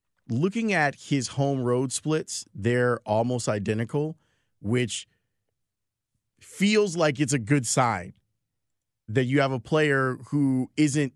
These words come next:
different home versus away. And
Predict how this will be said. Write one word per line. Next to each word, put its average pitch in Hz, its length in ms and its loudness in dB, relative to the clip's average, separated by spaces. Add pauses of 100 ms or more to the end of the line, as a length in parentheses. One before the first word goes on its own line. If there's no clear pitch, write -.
(300)
different 131 480 0 (600)
home 139 480 0
versus 120 400 -2
away. 151 380 0 (520)
And 135 380 0